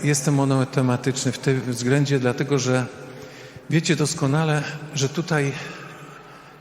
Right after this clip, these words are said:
nawiasem mówiąc, papież Leon czternasty, kiedy był na synodzie, teraz wyciągnęli jego, właśnie jego głos, y,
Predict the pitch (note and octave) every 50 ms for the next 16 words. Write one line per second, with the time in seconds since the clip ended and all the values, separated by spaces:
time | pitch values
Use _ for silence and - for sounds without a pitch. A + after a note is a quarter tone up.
0 | - - - - - - - - C3+ C3+ C3+ C3 C#3+ D3 C#3+ D#3 C3+ C#3 C3+ C3
1 | C3+ C3 C3+ - F#3 F3 F3 D#3+ C3+ - C#3+ C3 C3 B2 A2+ A2+ A#2 B2 G#2+ -
2 | - - - - - - - - - - - - - - - - - - - -
3 | - - - C3+ C3+ B2 A#2 G#2+ - - - - C#3 C#3+ E3+ F3+ - - - -
4 | - - - - - - - - - - - - - C3+ B2+ C#3+ D3 C#3+ D3 B2+
5 | C3 E3+ G3+ F3+ E3+ D3+ - - - D3 C3+ C#3 B2+ A2+ G2+ G#2+ A2 A#2 C3 D3+
6 | E3 D#3+ - - - - - - - - - D3 C3+ A#2+ A#2+ A#2+ B2+ - C#3 C3
7 | C3 C3+ C3+ B2+ B2+ B2 B2 A2+ B2 B2 A#2+ A#2+ A#2 C3 B2+ A#2+ A#2+ - C3 A#2+
8 | A#2 A2 G#2+ - A#2+ A#2 A2+ A#2 A#2+ G#2+ A2+ A#2 A#2 A#2+ B2+ A#2+ - - - -
9 | B2+ A#2+ A2+ G2+